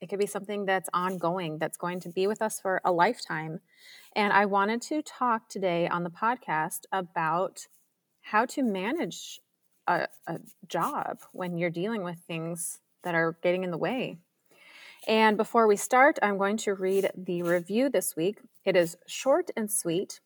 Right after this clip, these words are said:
It comes from Health Gal fifty. She says, "Thank you for this podcast. I learned so much and it really helps."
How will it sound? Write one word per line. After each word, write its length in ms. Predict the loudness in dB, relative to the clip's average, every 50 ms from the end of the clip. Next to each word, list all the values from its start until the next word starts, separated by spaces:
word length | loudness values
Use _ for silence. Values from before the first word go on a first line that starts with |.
| _ -4
It 140 | -2 0
comes 240 | 0 0 -2 -2 -4
from 160 | -4 -6 -6
Health 360 | -6 0 2 2 2 2 0 0
Gal 180 | 2 4 4 4
fifty. 520 | 2 2 0 -2 -2 -4 -8 -6 -6 -6 -8 -10 _ _ _ _ _ _ _ _ _ _ _ _ _ -20 -20 _ _
She 140 | -12 -10 -8
says, 320 | -6 -6 -6 -6 -6 -10 -12 _ _ _ -20 -20 _ _
"Thank 320 | 2 2 4 4 2 0 -2
you 160 | 0 0 0
for 200 | 0 2 4 4
this 160 | 4 2 2 4
podcast. 640 | 6 6 6 6 4 2 2 4 4 2 0 -2 2 4
I 140 | 4 6 6
learned 280 | 4 2 0 0 0
so 260 | -2 0 0 2 2 4
much 400 | 4 4 2 2 0 -2 -6 -6
and 120 | -2 -2 0
it 120 | 0 -2
really 260 | -2 -2 -2 -2 -4
helps." 420 | -4 -4 -4 -6 -6 -6 -8 -8